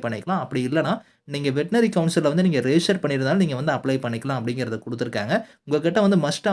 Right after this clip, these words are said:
வந்து பார்த்தோன்னா, கார் இல்லைன்னா வந்து டூ வீலருக்கான டிரைவிங் லைசன்ஸ் வந்து உங்ககிட்ட வந்து இருக்கணும் அப்படிங்கிறத கொடுத்துருக்காங்க. ஏதோ ஒண்ணு இருந்தா போதும், நீங்க வந்து இதுல எலிஜிபிள் தான்.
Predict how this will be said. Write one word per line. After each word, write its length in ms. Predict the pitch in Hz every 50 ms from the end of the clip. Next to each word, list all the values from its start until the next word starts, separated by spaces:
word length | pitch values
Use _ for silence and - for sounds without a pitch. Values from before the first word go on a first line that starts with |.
| 180
வந்து 160 | 156 160 165 160 143
பார்த்தோன்னா, 260 | 127 117 135 180 202 196 190 160
கார் 280 | 143 156 180 202 208 202
இல்லைன்னா 280 | 170 139 143 147 170 156 135
வந்து 160 | 143 180 196 196 -
டூ 80 | 214 220 226
வீலருக்கான 460 | 220 208 190 151 135 - 123 135 170 175 131
டிரைவிங் 340 | 135 131 151 180 214 190 156 127
லைசன்ஸ் 280 | 123 135 156 156 156 151
வந்து 140 | 139 160 151
உங்ககிட்ட 280 | 131 117 131 135 143 139
வந்து 140 | 139 135 120 127
இருக்கணும் 300 | 127 120 131 139 143 131
அப்படிங்கிறத 400 | 113 123 127 127 123 110 110 117 117
கொடுத்துருக்காங்க. 460 | 120 123 120 123 117 110 113 143 208 220 139 123
ஏதோ 120 | 147 185 196 175 147
ஒண்ணு 180 | 143 147 143 135
இருந்தா 200 | 139 143 160 147 - 123
போதும், 220 | 120 139 202 208
நீங்க 120 | 160 131 123
வந்து 140 | 131 165 151
இதுல 160 | 131 120 120 117
எலிஜிபிள் 380 | 123 127 131 131 117 113 107 120
தான். 120 | 170 233